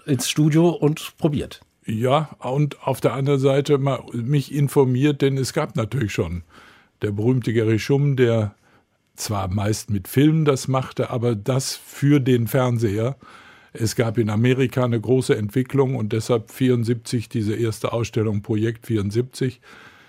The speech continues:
Speaker 2: wo eben das amerikanische Videokünstlerfeld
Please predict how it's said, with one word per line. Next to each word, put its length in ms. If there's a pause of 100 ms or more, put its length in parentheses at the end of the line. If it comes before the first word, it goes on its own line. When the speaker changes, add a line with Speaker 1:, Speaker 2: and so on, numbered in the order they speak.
(140)
Speaker 2:
wo 380 (160)
eben 240
das 160
amerikanische 1040 (480)
Videokünstlerfeld 2000